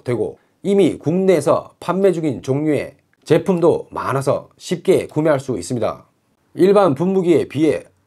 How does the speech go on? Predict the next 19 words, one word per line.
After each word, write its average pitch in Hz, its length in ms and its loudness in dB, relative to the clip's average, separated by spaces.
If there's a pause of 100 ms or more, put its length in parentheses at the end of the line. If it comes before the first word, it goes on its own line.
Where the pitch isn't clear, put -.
(140)
사용되는 170 640 0
양을 110 500 -4 (240)
절약할 151 380 2
수 135 180 -4
있기 123 220 -6
때문에 95 360 -8 (520)
이미 190 320 4
물에 147 380 2 (180)
희석되어 175 640 0
판매되는 165 560 0
제품을 139 560 -4
사서 - 400 -6 (540)
그대로 170 500 2
이용해도 135 640 0
상당히 131 480 -2
도움이 143 200 0
됩니다. 92 380 -8 (680)
예를 175 320 4
들어 175 380 2